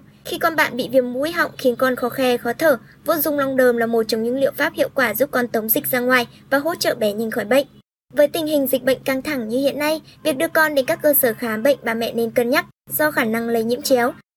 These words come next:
Bạn có thể đặt dịch vụ vuốt rung long đờm tại nhà trên website của app Bluecare. Các chuyên viên y tế sẽ đến tận nhà và thực hiện cho các bạn. Ba mẹ lưu ý đặt lịch khi con đang đói, thường trước bữa ăn của con khoảng ba mươi phút.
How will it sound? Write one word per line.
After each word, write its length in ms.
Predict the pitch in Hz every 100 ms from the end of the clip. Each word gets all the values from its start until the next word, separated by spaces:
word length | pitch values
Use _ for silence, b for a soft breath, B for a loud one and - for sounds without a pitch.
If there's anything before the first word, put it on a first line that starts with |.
| -
Bạn 120 | 285 -
có 80 | 262
thể 180 | 330
đặt 160 | 233 233
dịch 200 | - 233
vụ 160 | 254 -
vuốt 120 | 262
rung 180 | 294 285
long 180 | 254 247
đờm 180 | 240 214
tại 160 | 233
nhà 220 | 240 240 226
trên 160 | 240 220
website 420 | 311 - 269 254
của 120 | 220
app 280 | - 302 -
Bluecare. 460 | 226 226 277 277 269 B B
Các 140 | 339 -
chuyên 220 | 302 269
viên 180 | 269 240
y 100 | 240
tế 120 | 214
sẽ 160 | 208 269
đến 180 | 233 214
tận 200 | 277 247
nhà 160 | 226
và 100 | 220
thực 160 | 208 226
hiện 180 | 262 -
cho 100 | 220
các 120 | 220
bạn. 220 | 254 285 - - - _ _ _
Ba 100 | -
mẹ 220 | 320 320 294
lưu 160 | 294
ý 160 | 247 233
đặt 180 | 262 254
lịch 160 | 254 -
khi 140 | 254
con 240 | 247 240
đang 160 | 233 233
đói, 300 | 220 220 269 - B
thường 180 | 330 311
trước 220 | 359 359
bữa 100 | 320 -
ăn 180 | 269 254
của 120 | 220
con 220 | 254 240
khoảng 220 | 233 233 -
ba 100 | 220
mươi 140 | 220
phút. 240 | 262 330